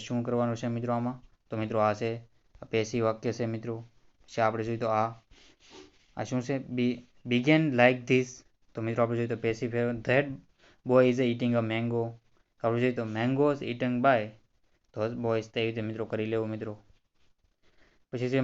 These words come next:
મિત્રો, આપણે જોઈએ તો select the question to get the underlined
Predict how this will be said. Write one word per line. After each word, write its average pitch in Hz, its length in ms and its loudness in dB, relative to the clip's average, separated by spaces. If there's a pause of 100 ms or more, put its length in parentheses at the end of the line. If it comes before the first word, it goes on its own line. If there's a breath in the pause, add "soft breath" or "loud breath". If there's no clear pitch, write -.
મિત્રો, 131 220 0 (640)
આપણે 117 160 -10
જોઈએ 123 180 0
તો 110 80 -6 (320)
select 147 360 4
the 170 120 6
question 143 380 4 (160)
to 135 60 0 (100)
get 139 220 6
the 127 100 4
underlined 127 460 4